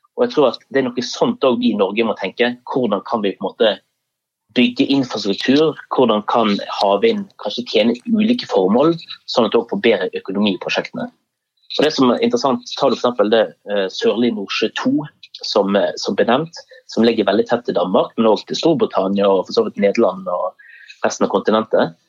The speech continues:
så kunne jo se for deg at du hadde pakk der, som kanskje hadde sendt havvind både til Norge og til andre land, og, eller kanskje til en energiøy. Så det jeg håper, det er at du får opp noen sånne prosjekt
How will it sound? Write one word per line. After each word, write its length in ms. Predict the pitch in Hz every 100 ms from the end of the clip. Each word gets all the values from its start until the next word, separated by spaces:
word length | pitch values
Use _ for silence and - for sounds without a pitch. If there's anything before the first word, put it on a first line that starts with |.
| _ _ _ _
så 160 | - 123
kunne 300 | 151 139 156
jo 20 |
se 160 | - 101
for 220 | 170 156
deg 100 | 120 123
at 160 | - -
du 100 | 113
hadde 220 | 123 123
pakk 240 | - - -
der, 160 | 123 190 - _ - - _ _ _
som 220 | - 156 143
kanskje 260 | 143 156
hadde 220 | 135 120
sendt 320 | - 131 120 -
havvind 460 | 117 110 123 101 - _ - - -
både 220 | - 120 120
til 80 |
Norge 320 | 101 98 127 143 - _
og 120 | 123 -
til 80 |
andre 160 | 98 101
land, 220 | 92 90 _ _ _ _ _ _ _ _ -
og, 140 | 139 127
eller 240 | 131 107
kanskje 300 | - 104 120
til 100 | 104
en 80 | 101
energiøy. 560 | 101 101 - 98 - - - _ - - - _ _ _
Så 220 | - 127 131 - _ _ _ -
det 220 | 160 143
jeg 100 | 139
håper, 480 | 117 113 147 160 147
det 80 |
er 80 | 127
at 80 | -
du 80 | 120
får 240 | 117 127
opp 220 | - - 107
noen 240 | 104 110
sånne 240 | 101 120
prosjekt 480 | 123 - - 135 -